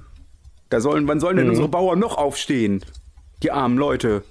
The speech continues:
Speaker 2: Mhm. Das, ähm, kann man sich natürlich fragen. <laughs> Ich guck gerade, ich bin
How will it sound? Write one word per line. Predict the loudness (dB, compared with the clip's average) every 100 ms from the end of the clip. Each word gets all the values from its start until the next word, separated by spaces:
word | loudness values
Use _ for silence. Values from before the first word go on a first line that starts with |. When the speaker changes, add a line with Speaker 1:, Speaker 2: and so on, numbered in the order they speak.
| -20 -20 -20 _ -20 -20 -20 _ -20 _ _ _ _ _ _ _ _ -20 -20 _
Speaker 2:
Mhm. | 0 2 0 -2 -8 _ -20 -20 _ -20 -20 -20 _ _ _ -4
Das, | -2 -2 -6 -8
ähm, | -2 0 -2 -4 _ _ _ -10
kann | -2
man | 0
sich | 0 -4
natürlich | -6 -4 -6
fragen. | -8 -12 -12 -12 -12
<laughs> | -12 -12 -16 -12 -8 -8 -10 -16 -20 -18 -8 -6 -2 -2
Ich | -2 -2
guck | -2 -2
gerade, | 0 0 0
ich | -2
bin | -2 -2